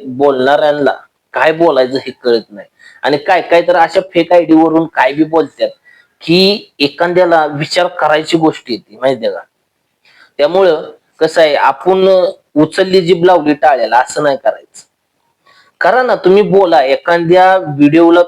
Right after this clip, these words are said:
तुम्हाला जर आवडत नसेल त्या व्हिडिओ विषयी बोला, "नाही बाबा तू हे चुकीचं बोललाय किंवा अशा पद्धतीत ही व्हिडिओ तू बनवली असती."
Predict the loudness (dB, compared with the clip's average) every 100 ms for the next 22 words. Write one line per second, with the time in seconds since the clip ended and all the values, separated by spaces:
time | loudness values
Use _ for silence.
0 | -2 -4 0 0 0 0 0 -2 -6 -8
1 | -16 -16 -6 -2 0 2 2 2 0 -4
2 | -2 -2 -2 -4 -10 _ -4 -2 0 0
3 | -2 0 -2 -2 -4 0 0 0 -6 -6
4 | -6 -4 -2 0 -2 -4 -8 _ _ -2
5 | 0 0 -2 -2 -2 -4 -4 -4 -2 -6
6 | -2 0 2 2 -2 -4 -4 0 0 2
7 | 0 -2